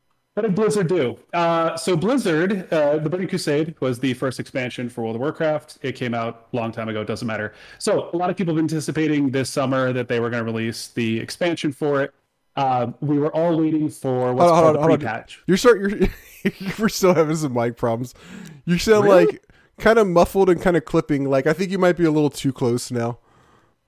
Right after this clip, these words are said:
Speaker 1: I am not that close. Hold on one second. Let me try
Speaker 2: <laughs>
Speaker 1: this. Is that any better?
Speaker 2: So far, so good.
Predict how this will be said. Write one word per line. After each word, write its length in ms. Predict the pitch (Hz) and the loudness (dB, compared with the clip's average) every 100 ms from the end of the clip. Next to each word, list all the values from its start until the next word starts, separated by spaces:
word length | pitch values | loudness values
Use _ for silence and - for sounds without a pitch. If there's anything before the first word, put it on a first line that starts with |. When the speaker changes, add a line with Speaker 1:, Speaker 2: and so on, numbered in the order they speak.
| _ _ - | _ _ -4
Speaker 1:
I 340 | 170 190 196 - | -2 -2 -4 -12
am 140 | 190 190 | -20 -10
not 140 | 220 226 | -8 -4
that 200 | 139 - _ - | -6 -6 _ -6
close. 220 | 143 123 | -4 -4
Hold 120 | 131 | -4
on 60 | 127 | -4
one 80 | |
second. 140 | 120 - | -4 -4
Let 80 | 143 | -4
me 40 | |
try 280 | - 135 123 | -4 -6 2
Speaker 2:
<laughs> 200 | - 202 | 2 2
Speaker 1:
this. 640 | 101 98 - - - - _ _ _ _ _ _ _ _ _ _ _ _ | -10 -10 -12 -12 -14 -18 _ _ _ _ _ _ _ _ _ _ _ _
Is 180 | 151 127 | -6 -4
that 180 | 135 139 | -2 -2
any 140 | 160 170 | -2 -2
better? 260 | 180 190 _ _ _ _ _ _ 143 143 147 151 | -4 -6 _ _ _ _ _ _ -20 -18 -16 -12
Speaker 2:
So 260 | - 175 160 | -2 0 2
far, 380 | 170 143 135 | 4 4 4
so 180 | 139 139 | 2 -2
good. 340 | 123 113 98 | -2 -2 -2